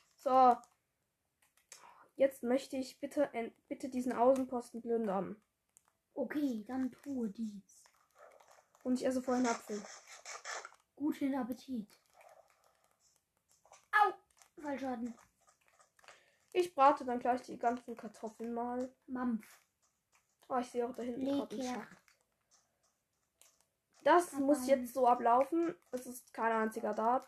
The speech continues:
Speaker 1: Das ist schon mal der erste Punkt. Und womit man es easy hinbekommt, den
Speaker 2: Äh, Pillager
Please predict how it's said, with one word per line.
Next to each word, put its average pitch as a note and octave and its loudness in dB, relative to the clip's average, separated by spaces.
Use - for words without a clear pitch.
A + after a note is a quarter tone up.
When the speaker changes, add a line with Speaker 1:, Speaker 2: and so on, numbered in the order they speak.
Speaker 1:
Das A3 -8
ist A3 -16
schon A3 -8
mal A3 -4
der - 4
erste F4+ 10
Punkt. F#4 2
Und C#4 -2
womit A#3 -4
man A3+ 0
es - -10
easy A#3 -6
hinbekommt, F4+ 2
den C4 -4
Speaker 2:
Äh, C#4+ -4
Pillager C4 -6